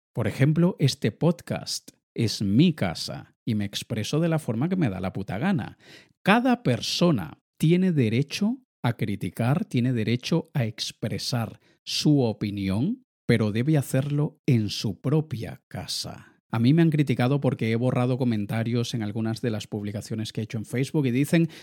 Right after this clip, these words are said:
"Tú no estás, eh, respetando la libertad de expresión". No, claro que sí, sí la respeto. Tú en tu casa di lo que te dé la puta gana decir sobre mí. Yo no voy a ir a tu casa a borrar ningún comentario de lo que hayas dicho sobre mí. Puedes hacerlo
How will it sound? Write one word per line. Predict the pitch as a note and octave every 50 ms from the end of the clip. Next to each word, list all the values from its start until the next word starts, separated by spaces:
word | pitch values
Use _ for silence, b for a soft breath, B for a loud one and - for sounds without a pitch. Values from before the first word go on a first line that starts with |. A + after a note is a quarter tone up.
| B
"Tú | B E3+
no | E3 F3+
estás, | D#3+ - - F#3 F#3 F#3+ F#3 E3+ - F3
eh, | D#3+ D#3+ D#3+ D3+ D3 C#3+ C3+ C3 B2+ B2 A#2 A2+
respetando | - C#3+ C#3+ B2+ - - - C3+ B2+ - E3+ F3+ F3+ E3+ E3 D#3+ E3 E3
la | D#3 D3 C3+
libertad | C3 A#2 B2 A2+ G#2 - D3 D#3+
de | D#3+ D#3 D3+
expresión". | C#3+ - - - - - C3 A#2 A#2+ - - - F3 F#3+ F#3 D#3 A#2+ G#2 - B B B B B
No, | - C#3+ D#3 C3+
claro | - A2+ B2 D3 D#3+
que | D3 A#2
sí, | A2 - - D#3 B2 F#2+ - - - - G#2+ G#2
sí | - - C3
la | B2+ D3 D3+
respeto. | C#3 B2+ A2+ - - - C#3 A#2+ - G#2 F2 D#2+ _ -
Tú | - C#3 D#3 E3
en | F3 E3+ D3+
tu | - C#3 G#2+ -
casa | - D3 D#3 D3+ - F3 D#3
di | C3 A#2+ B2+ C3
lo | C#3+ D3+ D3+ C#3
que | - C3 A2+
te | - - G#2+ G#2
dé | G#2+ A2+
la | B2 C3+ C3 -
puta | - C3 A#2+ - A#2+
gana | A#2 A#2+ A#2 A#2+ A#2+ B2+ D3+ - _ -
decir | - A#2+ G2 - - A2+ A2+ A#2 - _ _ -
sobre | - - - G#2+ F#2 F#2+ F#2 F2
mí. | E2 D#2 - - b b b b
Yo | b B2 A#2+
no | B2 C3
voy | B2+ C#3 C#3 C3+
a | C3
ir | C3 C3
a | B2+ -
tu | - A#2 -
casa | - B2 B2+ C3 - - - D3+ E3 F#3 B B B B B
a | A2
borrar | G#2+ A2 G#2+ G#2 - A#2+ A#2+ B2 B2+
ningún | C3 C3 B2+ B2 B2+ B2+
comentario | B2+ C3 B2+ B2 G#2+ G2+ G#2 A2 A2+ B2+ B2
de | B2 A#2+
lo | A2 G2+
que | - G#2
hayas | G#2 A#2 A2+ - - -
dicho | - A2 - - - -
sobre | - A2+ G2 G2+ G2+ F#2+
mí. | G2 G#2+ G#2
Puedes | - - A#2 A#2+ C3+ C#3 - - A2+
hacerlo | F#2 - - - B2+ A#2 G2+ F#2 G2+ G2 E2+ C#2+ B1+ -